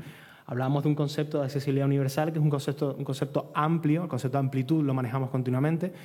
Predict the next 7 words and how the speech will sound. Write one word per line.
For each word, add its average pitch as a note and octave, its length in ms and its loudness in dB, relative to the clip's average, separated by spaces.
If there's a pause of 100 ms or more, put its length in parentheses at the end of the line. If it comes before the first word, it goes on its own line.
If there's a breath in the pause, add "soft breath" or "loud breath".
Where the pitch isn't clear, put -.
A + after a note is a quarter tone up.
(180 loud breath)
también C#3 220 2
es C#3+ 40 8
un D3+ 80 6
concepto D3+ 400 0
transversal D3 680 0 (420 loud breath)
porque C#3+ 260 0
abarca D#3+ 420 2